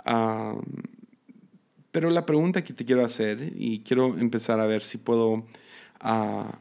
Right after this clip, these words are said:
medio abrir tus ojos, ah, hacia, hacia si ves con esa escasez o con ojos de ansiedad o ojos de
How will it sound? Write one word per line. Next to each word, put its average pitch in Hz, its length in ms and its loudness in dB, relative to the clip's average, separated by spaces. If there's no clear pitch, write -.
medio 110 340 4
abrir 117 340 2
tus 113 240 -6
ojos, 110 600 -2
ah, - 380 -8
hacia, 110 640 -2
hacia 110 280 -2
si 113 220 -4
ves 113 320 2
con 110 180 0
esa 107 420 -4
escasez 113 840 -4
o 104 140 -4
con 107 160 0
ojos 104 240 -4
de 107 100 -2
ansiedad 104 600 -4
o 104 120 -6
ojos 104 280 -8
de 104 80 -8